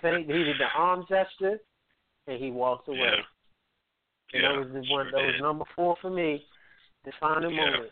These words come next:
Speaker 1: 'cause that's a moment I never
Speaker 2: Absolutely.
Speaker 1: forget.
Speaker 2: Absolutely.
Speaker 1: I thought he was gonna go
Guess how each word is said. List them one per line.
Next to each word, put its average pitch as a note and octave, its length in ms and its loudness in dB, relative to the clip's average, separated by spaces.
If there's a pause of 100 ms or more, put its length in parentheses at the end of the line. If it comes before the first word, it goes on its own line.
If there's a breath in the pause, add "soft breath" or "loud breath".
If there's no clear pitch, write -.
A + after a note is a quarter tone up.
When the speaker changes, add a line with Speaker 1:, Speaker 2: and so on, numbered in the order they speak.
(120)
Speaker 1:
'cause C#3 140 -4
that's C#3+ 180 -4
a D#3+ 60 -8
moment D3+ 340 -4
I B2+ 80 -4
never C#3 240 -6
Speaker 2:
Absolutely. C#3+ 560 0
Speaker 1:
forget. - 20 -12 (1160)
Speaker 2:
Absolutely. F#2 580 0
Speaker 1:
I G3 80 2
thought D#3+ 160 2
he E3 80 -2
was D#3+ 140 -2
gonna E3 180 0
go E3+ 80 2